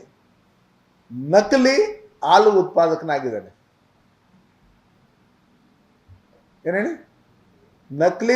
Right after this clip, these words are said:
ದಾಖಲಾತಿಗಳನ್ನ ಸೃಷ್ಟಿ ಮಾಡ್ಕೊಂಡು ಜಮೀನುಗಳನ್ನ, ಕೆರೆಗಳನ್ನ, ಕುಂಟೆಗಳನ್ನ ಇದ್ ಮಾಡ್ಕೊಂತ ಇದ್ದಿದ್ದು ಅದೊಂದ್ ಕಡೆ ಆದ್ರೆ,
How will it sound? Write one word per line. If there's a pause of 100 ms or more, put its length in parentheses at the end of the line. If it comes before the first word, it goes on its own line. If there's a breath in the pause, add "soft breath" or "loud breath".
ದಾಖಲಾತಿಗಳನ್ನ
ಸೃಷ್ಟಿ
ಮಾಡ್ಕೊಂಡು
ಜಮೀನುಗಳನ್ನ, (140)
ಕೆರೆಗಳನ್ನ,
ಕುಂಟೆಗಳನ್ನ
ಇದ್
ಮಾಡ್ಕೊಂತ
ಇದ್ದಿದ್ದು
ಅದೊಂದ್
ಕಡೆ
ಆದ್ರೆ,